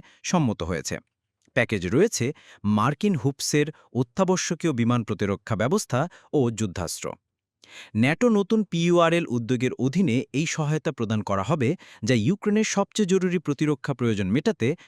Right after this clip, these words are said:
ডিজাইন করা হয়েছে। নেদারল্যান্ডস, ডেনমার্ক, নরওয়ে এবং সুইডেনও একইভাবে পাঁচশো মিলিয়ন ডলারের প্যাকেজে অবদান রেখেছে। আলাস্কায় শুক্রবার ট্রাম্প পুতিন শীর্ষ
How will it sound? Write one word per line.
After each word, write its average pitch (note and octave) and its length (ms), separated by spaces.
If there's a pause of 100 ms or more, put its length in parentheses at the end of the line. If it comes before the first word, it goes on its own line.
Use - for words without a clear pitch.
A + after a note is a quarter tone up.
(120)
ডিজাইন A2+ 320
করা E2+ 220
হয়েছে। E2+ 300 (400)
নেদারল্যান্ডস, C3+ 600
ডেনমার্ক, D3+ 400 (260)
নরওয়ে G3 460
এবং D3 180
সুইডেনও E3+ 440 (160)
একইভাবে C#3+ 520 (460)
পাঁচশো C3+ 360
মিলিয়ন F3 340
ডলারের C#3 360
প্যাকেজে C3 420 (300)
অবদান A#2+ 360
রেখেছে। F2 340 (960)
আলাস্কায় D#3+ 560
শুক্রবার F3 380 (120)
ট্রাম্প E3 320
পুতিন F3+ 300
শীর্ষ - 280